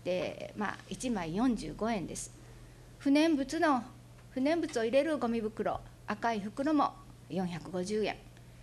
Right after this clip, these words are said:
まあ、プラとか紙など資源ゴミの袋は実費ですけれども、プラ以外のビニールなどを入れるゴミ袋、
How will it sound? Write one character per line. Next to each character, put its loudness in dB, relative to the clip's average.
ま 0
あ、 -2
プ -2
ラ 4
と -4
か 2
紙 2
な 2
ど 2
資 -2
源 2
ゴ 2
ミ 2
の 4
袋 0
は 4
実 -6
費 -6
で 0
す -6
け -4
れ -2
ど -4
も、 0
プ -2
ラ 2
以 0
外 2
の 0
ビ -2
ニ 4
ー 0
ル 2
な 2
ど 2
を 2
入 0
れ 2
る 2
ゴ -4
ミ -4
袋、 -2